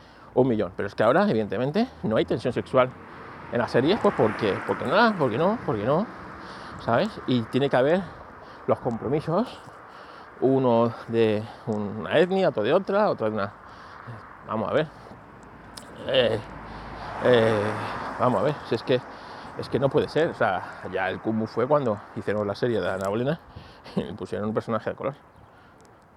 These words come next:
Es que, ¿qué quieres que os diga? Es que, vamos a ver, eh, la historia es tozuda y la historia es así, pero las personas de color hasta hace cincuenta años han estado,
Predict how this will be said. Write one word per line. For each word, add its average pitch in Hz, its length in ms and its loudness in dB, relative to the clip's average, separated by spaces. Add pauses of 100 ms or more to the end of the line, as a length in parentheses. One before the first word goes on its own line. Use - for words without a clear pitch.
(280)
Es - 60 -20
que, - 100 -20
¿qué - 0 -
quieres - 180 -18
que - 80 -18
os - 60 -14
diga? 92 180 -8 (1400)
Es - 180 -20
que, 95 160 -10
vamos 95 300 -10
a 95 40 -12
ver, 107 140 -4 (460)
eh, 92 80 -2
la 85 80 -6
historia 113 540 2 (480)
es - 60 -20
tozuda 110 440 2
y - 20 -2
la 92 80 -4
historia 110 400 2
es 104 100 -4
así, 113 340 -2
pero - 240 -6 (760)
las - 120 -8
personas 117 320 2
de 113 80 6
color 127 320 10 (1000)
hasta 113 340 6
hace 127 120 6
cincuenta 113 420 4
años 135 280 4
han 110 80 2
estado, 120 340 6